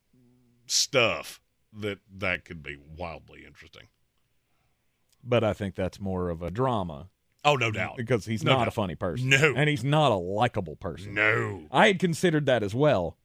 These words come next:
Speaker 2: but how do you make that work? How do you make that sell to people? Okay, we're gonna take one of the most hated figures in all of sports,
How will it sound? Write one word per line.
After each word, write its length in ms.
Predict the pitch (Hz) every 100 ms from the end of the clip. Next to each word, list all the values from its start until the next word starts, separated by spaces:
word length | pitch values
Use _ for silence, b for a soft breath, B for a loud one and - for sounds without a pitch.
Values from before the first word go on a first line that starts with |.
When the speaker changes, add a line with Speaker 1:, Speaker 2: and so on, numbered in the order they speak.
| _
Speaker 2:
but 140 | 120 -
how 300 | - 165 151
do 80 |
you 120 | 131 120
make 240 | 113 104
that 220 | 101 -
work? 260 | 98 85 -
How 160 | 185
do 60 | 202
you 80 | 175
make 240 | 170 160
that 180 | 135 -
sell 380 | - 135 131 110
to 120 | 98
people? 340 | 107 92 95 127
Okay, 260 | 143 151
we're 120 | 131 131
gonna 180 | 127
take 240 | 117 135 131
one 160 | 131
of 60 | 113
the 60 | 107
most 260 | 110 -
hated 360 | - 160 160 147
figures 460 | 156 139 120 113
in 80 | 117
all 160 | 113 110
of 80 | 98
sports, 560 | - - 101 - -